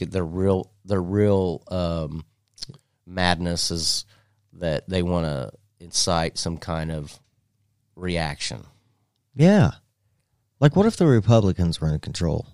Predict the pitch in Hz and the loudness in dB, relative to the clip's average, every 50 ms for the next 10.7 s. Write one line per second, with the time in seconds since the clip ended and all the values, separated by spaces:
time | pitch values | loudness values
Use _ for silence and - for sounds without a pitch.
0 | _ _ - 92 101 - - - - - 90 101 117 110 95 87 87 82 82 82 | _ _ 2 4 4 2 2 -4 -4 0 4 6 6 6 6 4 0 -2 -2 -2
1 | 80 87 82 - - 80 - - _ _ _ _ - 101 113 117 113 107 104 110 | -4 -4 -4 -4 -6 -8 -8 -8 _ _ _ _ -2 2 2 4 4 4 4 6
2 | 113 101 95 90 107 104 98 - 95 - - 113 104 - 92 92 90 85 - - | 4 4 2 2 0 0 0 -2 -4 2 2 2 2 2 0 0 0 0 0 2
3 | 127 123 - - 101 95 - - - 98 104 - - 101 87 - 101 101 90 87 | 2 2 2 2 0 0 0 -2 0 0 0 0 0 -2 0 2 2 2 2 2
4 | 85 - - 95 - - _ _ _ _ _ _ _ _ _ _ _ _ _ _ | 0 -2 -4 -6 -6 -6 _ _ _ _ _ _ _ _ _ _ _ _ _ _
5 | _ - - - 131 117 117 113 107 101 98 95 95 92 90 98 104 98 92 87 | _ -6 0 2 2 2 4 2 2 2 0 -2 -2 -2 0 0 0 2 2 0
6 | 87 85 - - _ _ _ _ - - 117 101 85 - _ - - 147 139 127 | 0 -2 -4 -6 _ _ _ _ 0 2 2 2 2 0 _ 4 6 6 6 8
7 | 123 123 123 120 120 117 110 - _ _ _ _ _ - - - - - 131 123 | 6 6 6 4 4 2 0 -2 _ _ _ _ _ -4 -2 0 6 8 8 8
8 | 120 117 107 - - 117 110 - - 107 107 117 117 113 113 107 110 98 110 107 | 8 4 2 4 4 4 4 4 0 0 2 4 4 6 6 6 6 8 8 8
9 | 104 98 98 95 - - _ _ _ - 107 107 107 107 110 71 110 117 117 123 | 8 8 6 4 0 -8 _ _ _ 0 2 4 6 4 4 6 6 6 6 6
10 | 120 - - 131 120 117 117 - - 85 85 85 85 | 4 4 4 6 6 6 4 2 -2 -2 -2 -2 -4